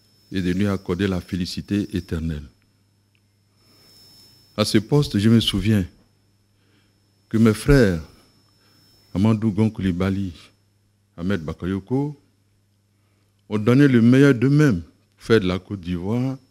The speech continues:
un pays merveilleux, auprès du président de la République. C'est pourquoi je demande au Seigneur de les bénir et d'accorder la paix à leurs âmes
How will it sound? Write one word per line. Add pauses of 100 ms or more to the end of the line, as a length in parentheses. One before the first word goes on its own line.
(960)
un
pays
merveilleux, (1000)
auprès
du
président
de
la
République. (1400)
C'est
pourquoi
je
demande
au
Seigneur
de
les
bénir
et (920)
d'accorder
la
paix (1120)
à
leurs
âmes